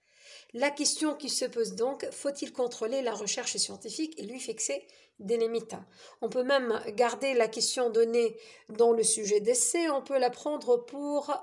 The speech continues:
problématique. On peut dire tout simplement pour problématique, faut-il, euh, imposer des limites à la recherche scientifique ?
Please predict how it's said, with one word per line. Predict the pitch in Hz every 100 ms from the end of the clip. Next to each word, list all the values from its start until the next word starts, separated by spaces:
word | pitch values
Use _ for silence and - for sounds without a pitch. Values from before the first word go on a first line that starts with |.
| -
problématique. | - 240 254 247 240 233 226
On | 214
peut | - 208
dire | 196 233
tout | -
simplement | 214 226 208 220 214 220 214 - - - - - _
pour | 254 208
problématique, | - 202 190 196 254 254 330 330 339
faut-il, | - 247 240 302 302 302 294 - 233
euh, | 220 220 220 220 233 -
imposer | 285 285 269 262 294
des | 330 247
limites | 240 247 285 -
à | 233
la | 226
recherche | 220 277 247 269
scientifique ? | 262 254 247 - -